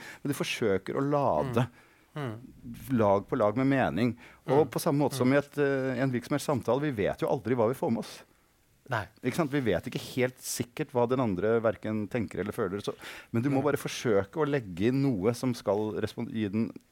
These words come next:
Speaker 2: Mm.
Speaker 1: respons hos den andre.
Speaker 2: Mm. Men for meg er det likevel, <clears throat> eh, ganske viktig at denne bok, altså, det, alle skjønner jo at dette er jo ikke en bok som du,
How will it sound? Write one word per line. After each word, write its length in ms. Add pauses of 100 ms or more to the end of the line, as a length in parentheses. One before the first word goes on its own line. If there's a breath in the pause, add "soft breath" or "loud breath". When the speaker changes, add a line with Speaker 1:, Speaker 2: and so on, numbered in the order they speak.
(120)
Speaker 2:
Mm. 160
Speaker 1:
respons 320
hos 100
den 120
andre. 180
Speaker 2:
Mm. 40 (1080 loud breath)
Men 220 (360)
for 200
meg 220
er 160
det 100 (240)
likevel, 520
<clears throat> 100
eh, 1000 (120)
ganske 340
viktig 800 (200)
at 240 (160)
denne 260
bok, 500 (120)
altså, 320 (240)
det, 420
alle 320
skjønner 320
jo 100
at 80
dette 280
er 180
jo 60
ikke 180
en 60
bok 300
som 220
du, 200